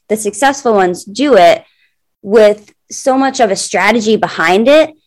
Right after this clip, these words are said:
that, you know, we're not just putting up polls to put up polls. We're putting up polls to try and get new business and try and scale our business for twenty twenty-two even more. So that's the difference, is you have to be able to put stuff out there that people actually care about. And then when they do reciprocate it,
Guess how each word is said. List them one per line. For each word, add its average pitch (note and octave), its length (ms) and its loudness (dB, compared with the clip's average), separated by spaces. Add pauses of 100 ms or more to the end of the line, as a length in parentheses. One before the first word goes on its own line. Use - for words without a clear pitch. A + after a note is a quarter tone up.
(200)
that, A3 320 2
you B3 80 -2
know, A3 100 4
we're B3+ 140 2
not C4+ 160 -2
just A#3 140 -12
putting A#3+ 220 0
up G#3+ 160 -4
polls A3 280 2
to F#3 100 -8
put G3 160 -2
up D3 100 -4
polls. F#3 240 0
We're A3+ 120 0
putting C4 240 -2
up - 180 -4
polls A3+ 380 2
to - 100 -8
try G3 300 0
and F3 380 0 (540)
get F#3+ 220 2
new D#3+ 160 0
business D3+ 580 -4
and E3 140 -2
try F3+ 200 -2
and D#3 180 -2
scale A3 420 2
our F3 180 2
business F3 440 -2
for E3+ 100 -4
twenty F3 300 -2
twenty-two E3 540 -4
even D#3 260 -4
more. E3 280 0
So D3+ 300 -6 (260)
that's G3 260 -2
the F3+ 100 -6
difference, E3+ 560 -2
is D3+ 520 -4
you G#3 200 -2
have G#3 260 -2
to G#3 80 -4
be F#3+ 160 -2
able F3+ 160 0
to F3+ 80 -20
put G#3+ 220 -6
stuff C4 200 -6
out G#3 180 -2
there B3 120 2
that A3+ 100 -2
people F#3 280 -4
actually E3 400 -4
care D#3 340 -4
about. A#3 460 -2
And G3+ 120 -4
then F3+ 220 -4
when F3+ 220 -2
they F3 140 -4
do D#3+ 220 -6
reciprocate B3+ 720 -8
it, C#4+ 220 -6